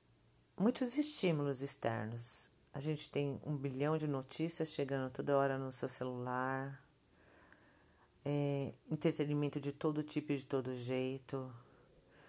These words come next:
opções de compra de todas as formas,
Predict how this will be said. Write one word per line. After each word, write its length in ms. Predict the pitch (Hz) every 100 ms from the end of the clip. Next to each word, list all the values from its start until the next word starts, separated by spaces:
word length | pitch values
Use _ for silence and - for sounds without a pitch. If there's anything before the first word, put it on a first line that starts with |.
| -
opções 480 | - - - 143 151
de 120 | 135
compra 580 | 143 - 139 147 143 139
de 140 | 135 139
todas 300 | 131 135 127
as 180 | 123
formas, 1040 | - - 123 135 135 127 123 123 120 -